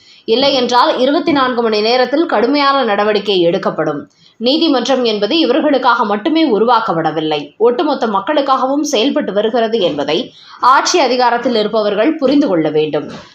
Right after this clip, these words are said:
நீதிமன்றத்தை அவமதிக்க கூடாது. அரசியல் சட்ட விதிமுறைகளை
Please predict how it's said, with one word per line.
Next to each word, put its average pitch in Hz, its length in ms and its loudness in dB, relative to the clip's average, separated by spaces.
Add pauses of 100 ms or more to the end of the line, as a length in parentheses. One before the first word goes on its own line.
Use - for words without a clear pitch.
நீதிமன்றத்தை 254 800 0
அவமதிக்க 226 560 0
கூடாது. 170 460 0 (140)
அரசியல் 285 540 0
சட்ட 277 220 -2
விதிமுறைகளை 226 600 0